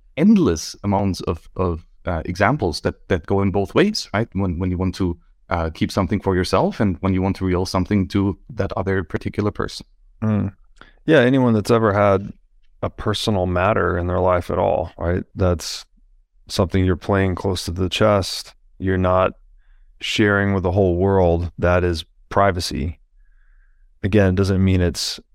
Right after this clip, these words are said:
Speaker 2: and that sort of dispels that argument too, that if you don't have anything to hide, why do you need privacy? What they're saying is, if you don't have anything to hide, you don't need secrecy, but you still need privacy,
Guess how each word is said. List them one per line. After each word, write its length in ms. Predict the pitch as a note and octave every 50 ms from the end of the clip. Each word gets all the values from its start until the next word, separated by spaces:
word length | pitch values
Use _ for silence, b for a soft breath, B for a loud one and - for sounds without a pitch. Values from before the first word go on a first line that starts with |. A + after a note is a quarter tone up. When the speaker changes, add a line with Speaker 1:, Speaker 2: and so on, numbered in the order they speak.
| - -
Speaker 2:
and 140 | A2+ A#2+
that 220 | C3+ D3 C3 F#2 -
sort 220 | - - F3+ F#3
of 100 | D3 G#2
dispels 500 | F#2+ G#2+ - - - - G#2+ G#2+ G#2 F#2
that 120 | G2+ F#2+ G2
argument 380 | G#2+ G#2+ F#2 F2+ F2+ - -
too, 200 | - - B2 G#2+
that 120 | F2 F2 E2+
if 80 | E2+
you 60 | G2
don't 160 | G2 G#2 G2 F#2
have 100 | F#2 F#2
anything 240 | F#2 F2 F#2+ F#2 F2
to 60 | E2+
hide, 300 | E2 G2+ F#2 F#2 F2+ E2+
why 120 | F2 F2+
do 60 | F2+ F2+
you 60 | E2+
need 220 | E2+ E2 D2+ -
privacy? 720 | - - - G#2 G2+ G2 F2+ E2+ - - D2 C2 E2+ - - - - _ -
What 100 | - G2
they're 120 | G#2 G2+
saying 300 | F2+ - C3+ C3+ C3 A2
is, 140 | G2+ G2 F#2
if 80 | F#2 G2
you 60 | G#2+
don't 80 | A2 G#2+
have 100 | G#2+ G2+
anything 260 | G2 F#2+ G2 F#2+ F#2
to 80 | F2
hide, 540 | D#2+ F#2 A2+ A2+ G#2+ G2 F#2 F#2 F2+ E2+ E2+
you 120 | E2+ F2+ F#2+
don't 160 | G2 E2 F2
need 200 | F2 E2 - -
secrecy, 840 | - - - - C3 B2 - - F2 E2+ - - C#2 - - D#2+ - _ _ _ _ _ _ _ _ _ _ _ _ _ _ _ _ _ _ _ _ _
but 80 | - G2
you 140 | G2 G2 F#2
still 340 | - - - - C3 A#2+ G#2
need 260 | G2 G2+ G2 F2+ E2
privacy, 560 | - A2+ G#2+ G2+ F#2+ F2 - - A#1+ A#1 E2+